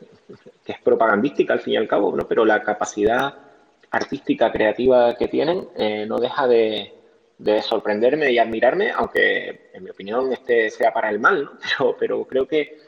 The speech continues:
tenemos que tomar a lo mejor eso, un papel más activo y empezar a,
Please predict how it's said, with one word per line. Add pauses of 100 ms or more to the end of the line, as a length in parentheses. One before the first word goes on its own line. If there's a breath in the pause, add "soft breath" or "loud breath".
(300 loud breath)
tenemos
que
tomar
a
lo
mejor
eso,
un
papel
más
activo
y
empezar
a,